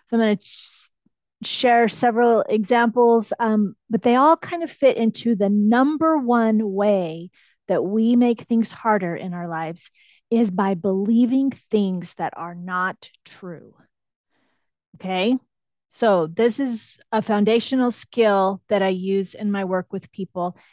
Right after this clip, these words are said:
is really separating out what are the facts and then what are the sentences or the thoughts in our mind where we make things harder. And so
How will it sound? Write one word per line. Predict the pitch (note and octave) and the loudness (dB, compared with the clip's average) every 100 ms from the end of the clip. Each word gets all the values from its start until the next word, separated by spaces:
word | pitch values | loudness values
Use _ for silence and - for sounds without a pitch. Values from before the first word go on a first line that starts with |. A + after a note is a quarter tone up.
| _ _ _ | _ _ _
is | A#3 A3 F3+ | 2 4 2
really | F#3+ A3 A#3+ A3 | -2 0 2 2
separating | G3 - B3 A#3+ B3 A#3+ A3+ A#3 A3 | 0 -4 0 -2 0 2 2 2 0
out | G3+ F3+ E3 - - _ | -2 -4 -6 -10 -20 _
what | F3+ F3 G3 G#3 | -20 -6 -2 2
are | A#3+ | 2
the | B3+ C4 _ - | 2 -2 _ -6
facts | F3 F#3+ C#4 - - - - - _ _ _ | -4 -2 -4 -10 -12 -8 -8 -10 _ _ _
and | A3 G#3+ G#3+ | -4 0 2
then | G3+ F#3+ F#3 | 0 -2 0
what | G3 A3 A#3+ | 2 4 2
are | - A3 | 0 0
the | G#3+ | 0
sentences | G3+ - A#3+ A3+ A3+ G3+ - F#3+ F#3+ F#3+ | -2 2 2 2 2 -2 -2 0 0 0
or | F3 | -4
the | F3 F#3 - | -6 -8 -2
thoughts | A3+ G3+ E3 - - - - _ | 2 4 2 0 -4 -6 -8 _
in | G#3+ | -4
our | G3 F#3 | -2 -2
mind | F#3+ E3 F3 F3 - - _ _ _ - | -2 -4 -6 -10 -12 -16 _ _ _ -6
where | G#3 G3+ F#3+ | 0 0 0
we | F#3+ G#3+ | 0 0
make | G#3+ G3+ | 2 0
things | - G3+ F#3+ - | -4 -8 -8 -8
harder. | - F3+ F3 C#3 - _ _ _ _ _ - _ _ _ _ _ _ _ _ _ C4+ | -6 -4 -4 -8 -16 _ _ _ _ _ -20 _ _ _ _ _ _ _ _ _ -2
And | C4 B3+ A3+ A3 - - | 2 4 2 2 -2 -4
so | - D4 C4 B3 A#3 | -2 4 4 6 2